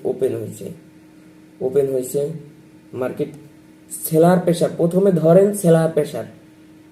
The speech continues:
মার্কেট নিচে আসছে, এই পর্যন্ত আসছে। এখান থেকে উপরে নেয় কারা? বাইরেরা। এখান থেকে বাইরেরা উপরে, উপরে নিচে এই পর্যন্ত আসছিল। এখন সেলাররা বলতেছে, "না, তোর এত উঁচা পর্যন্ত আসতে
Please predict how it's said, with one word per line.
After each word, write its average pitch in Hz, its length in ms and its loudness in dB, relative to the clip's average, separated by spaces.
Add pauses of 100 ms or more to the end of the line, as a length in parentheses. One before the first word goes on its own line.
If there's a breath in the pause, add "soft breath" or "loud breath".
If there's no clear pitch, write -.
(180)
মার্কেট 127 240 -6
নিচে 147 320 -2
আসছে, - 280 -6
এই 139 160 0
পর্যন্ত 151 320 2
আসছে। - 420 -8 (1300 loud breath)
এখান 254 340 8
থেকে 160 380 2 (480)
উপরে 202 280 6
নেয় 247 140 8
কারা? 185 280 4
বাইরেরা। 160 540 4 (120)
এখান 208 300 0
থেকে 170 220 0
বাইরেরা 147 420 0
উপরে, 143 340 -2 (380)
উপরে 143 260 0
নিচে 117 260 -2 (1200)
এই 143 160 0
পর্যন্ত 135 340 2
আসছিল। 110 320 -8 (580 loud breath)
এখন 170 260 2
সেলাররা 175 480 6
বলতেছে, 170 400 2
"না, 135 160 0 (520 loud breath)
তোর 143 180 0
এত 165 180 -4
উঁচা 202 380 6
পর্যন্ত 185 360 2
আসতে 175 300 -4